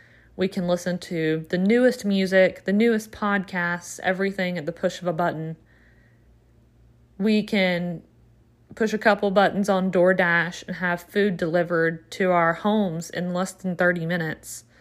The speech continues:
And it's just crazy how fast everything runs when you have the ability to. But when God says to watch and wait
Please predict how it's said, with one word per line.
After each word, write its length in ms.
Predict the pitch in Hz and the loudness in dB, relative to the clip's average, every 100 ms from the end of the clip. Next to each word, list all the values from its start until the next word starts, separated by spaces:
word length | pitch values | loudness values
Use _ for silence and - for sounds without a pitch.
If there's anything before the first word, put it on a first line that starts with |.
| - - - _ _ _ _ _ _ _ _ _ _ | -20 -20 -20 _ _ _ _ _ _ _ _ _ _
And 560 | 185 196 185 180 170 - _ _ _ _ _ _ _ _ - | 0 2 0 -2 -6 -8 _ _ _ _ _ _ _ _ -4
it's 260 | 190 175 | -4 -4
just 320 | - 220 208 | -4 -4 -4
crazy 680 | - - 214 254 240 170 151 | -10 -4 0 0 0 -4 -8
how 300 | 147 - 196 | -10 -4 -4
fast 720 | 190 - - 214 196 185 - - | -4 -4 0 2 0 -2 -8 -6
everything 640 | 185 180 190 185 175 165 | -4 0 -2 -2 -6 -4
runs 720 | 170 185 175 160 160 - - _ _ - _ _ _ _ _ _ _ _ _ _ _ - | -2 0 -2 -4 -8 -12 -20 _ _ -20 _ _ _ _ _ _ _ _ _ _ _ -4
when 180 | 190 | -2
you 80 | 196 | 0
have 200 | 196 202 | 0 0
the 100 | 208 | 0
ability 420 | 190 196 269 190 | 0 2 4 2
to. 360 | 156 - 139 147 - _ _ _ - - _ _ _ _ _ _ _ _ _ _ _ | -2 -8 -12 -14 -20 _ _ _ -20 -20 _ _ _ _ _ _ _ _ _ _ _
But 100 | 190 | -2
when 240 | 175 180 | 0 -2
God 420 | 180 208 214 220 202 | 0 0 2 0 -2
says 400 | - 175 160 160 | -2 0 0 -4
to 120 | 196 | -4
watch 420 | 160 160 180 190 | -4 -4 -6 -6
and 220 | 175 160 | -8 -6
wait 480 | 156 170 196 - - | -2 -2 -2 -10 -20